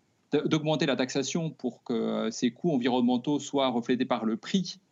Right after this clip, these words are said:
euh, d'achat à la consommation, soit vous pouvez aussi intervenir par d'autres moyens, hein,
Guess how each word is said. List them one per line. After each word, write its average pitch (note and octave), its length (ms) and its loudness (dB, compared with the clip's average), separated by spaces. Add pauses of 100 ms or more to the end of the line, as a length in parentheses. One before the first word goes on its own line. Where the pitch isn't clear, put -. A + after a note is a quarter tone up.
(300)
euh, G#2+ 720 -2
d'achat A2+ 380 0
à A#2+ 40 0
la A#2 100 -2
consommation, A#2 440 -2
soit - 200 0
vous C#3 160 -4
pouvez C3 240 0
aussi C#3+ 220 0
intervenir B2+ 480 0
par B2 160 0
d'autres B2 240 0
moyens, A#2+ 320 2 (160)
hein, B2 400 -2